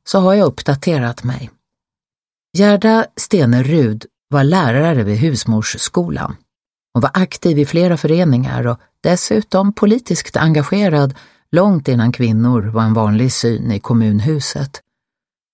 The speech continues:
Ett ansikte som syntes i lokaltidningen med jämna mellanrum som ingöt respekt. Och dessutom skötte hon alltså gårdsbruket här med fast hand. Allt det där har jag läst mig till,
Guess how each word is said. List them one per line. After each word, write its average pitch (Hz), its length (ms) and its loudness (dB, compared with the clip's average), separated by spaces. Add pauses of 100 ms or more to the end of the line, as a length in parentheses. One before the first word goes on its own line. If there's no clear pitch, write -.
(260)
Ett 120 80 -4
ansikte 101 760 -2
som 107 340 -6
syntes 143 500 -4
i 156 60 -2
lokaltidningen 156 880 -2
med 165 120 0
jämna 139 300 2
mellanrum 160 640 0
som 202 460 -2 (180)
ingöt 180 720 0
respekt. - 680 -6 (520)
Och 131 100 0
dessutom 139 720 -4 (280)
skötte 139 280 -2
hon 147 100 2
alltså 120 240 -2
gårdsbruket 143 800 -4
här - 280 -8 (320)
med 143 120 0
fast - 280 -6
hand. 143 340 -6 (1000)
Allt 123 260 0
det 113 100 -2
där 110 200 0
har 113 140 -2
jag 104 140 0
läst 104 300 -4
mig 127 160 -4
till, - 340 -8